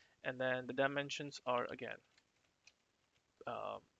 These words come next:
the input dimensions. So that's good. Um, all right, so I have defined my weights.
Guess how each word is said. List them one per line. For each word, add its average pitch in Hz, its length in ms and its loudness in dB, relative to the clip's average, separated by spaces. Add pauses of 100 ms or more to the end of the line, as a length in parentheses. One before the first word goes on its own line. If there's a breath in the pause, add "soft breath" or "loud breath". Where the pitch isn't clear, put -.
(1300)
the 120 280 0
input - 240 0
dimensions. - 640 -10 (1300 loud breath)
So - 100 -4
that's 151 220 8
good. - 220 -4 (640 soft breath)
Um, 127 600 6 (1160)
all 214 120 8
right, 127 220 2 (160)
so 143 360 2
I 151 80 4
have 170 240 -4
defined 143 480 -4 (100)
my 123 380 -4 (200)
weights. - 520 -8